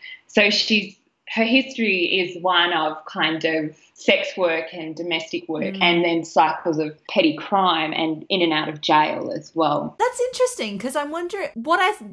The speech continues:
Speaker 2: was thinking of is that issue of respectability, I suppose,
Speaker 1: Mm-hmm.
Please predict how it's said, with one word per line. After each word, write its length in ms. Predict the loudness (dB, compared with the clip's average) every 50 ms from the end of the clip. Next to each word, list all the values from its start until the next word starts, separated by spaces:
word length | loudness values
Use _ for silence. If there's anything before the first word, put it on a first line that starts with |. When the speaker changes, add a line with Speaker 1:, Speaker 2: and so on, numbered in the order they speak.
| -18 -10
Speaker 2:
was 200 | -6 -4 -4 -4 -4
thinking 400 | -6 -6 -6 -4 -4 -4 -2 0
of 220 | 0 0 -2 -4 -4
is 360 | -4 -2 -2 -2 -4 -8 0
that 300 | 2 4 4 4 2 -2 -10 -4
issue 360 | -4 -2 -2 0 0 2 2
of 260 | 2 2 0 -4 -10 -8 -4 -4 -4 -4 -4 -6 -6 -6 -6 -6 -8
respectability, 840 | -6 -4 -2 -2 -2 0 -2 -6 -6 -6 -8 -8 -10 -12 -16 -18 -12 -8
I 80 | -8 -8
suppose, 600 | -6 -6 -8 -6 -4 -2 2 6 6 6 4 4
Speaker 1:
Mm-hmm. 80 | -4